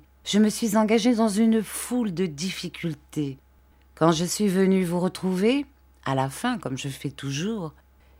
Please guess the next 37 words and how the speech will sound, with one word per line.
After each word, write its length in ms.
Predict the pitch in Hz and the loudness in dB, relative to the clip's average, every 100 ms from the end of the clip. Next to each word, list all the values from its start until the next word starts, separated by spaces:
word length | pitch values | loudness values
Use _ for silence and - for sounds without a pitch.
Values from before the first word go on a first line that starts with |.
| - | -4
j'ai 160 | 196 | 2
retrouvé 500 | 202 202 226 220 254 | 2 2 2 6 8
en 60 | 226 | 8
même 260 | 214 214 202 | 6 4 2
temps 300 | 233 226 202 | 2 4 4
la 180 | 175 - - | 2 -2 -2
paix 300 | 151 139 135 _ - | 0 0 -6 _ -4
et 80 | 175 | 0
le 140 | 165 | 2
bonheur. 640 | 151 151 143 127 - 139 _ _ _ _ - _ _ _ _ | 2 2 0 -2 -6 -14 _ _ _ _ -20 _ _ _ _
Aujourd'hui 500 | 151 160 175 196 208 | -2 2 2 4 2
encore, 560 | 180 160 202 202 190 - _ - | 2 0 2 2 0 -4 _ -2
me 140 | 165 | 0
voilà 340 | 170 180 180 185 | 4 8 8 6
revenue 400 | 190 170 185 185 | 4 0 2 4
au 120 | 175 | 4
logis, 640 | 175 185 156 165 196 254 - | 2 0 -2 -4 -6 -12 -6
pauvre 360 | 156 165 151 170 | 2 2 2 -2
voyageur 600 | 156 165 170 160 160 156 | 2 2 2 2 -2 -2
fatigué, 640 | 160 151 165 151 160 175 _ _ - | -4 -4 -4 -2 -4 -6 _ _ 0
et 80 | 185 | 2
vous 160 | 220 | 4
ne 160 | 220 214 | 4 2
vous 180 | 214 208 | 0 -4
figurez 680 | - - 285 233 240 214 202 | -8 -2 -2 2 2 2 -2
pas 300 | - 180 180 | 0 0 2
la 160 | 185 | 0
douceur 580 | 165 220 - - 190 170 | -2 -8 -6 -2 0 0
du 140 | 156 | 0
repos 400 | 180 196 - 165 | -2 -4 -2 -4
que 100 | 156 | -2
je 160 | 170 165 | -2 -2
goûte 240 | 151 147 | -2 -2
déjà 320 | 135 156 147 143 | 2 0 0 -4
près 240 | - 147 | -4 -4
de 120 | 139 | -4
vous. » 260 | 139 127 | -6 -8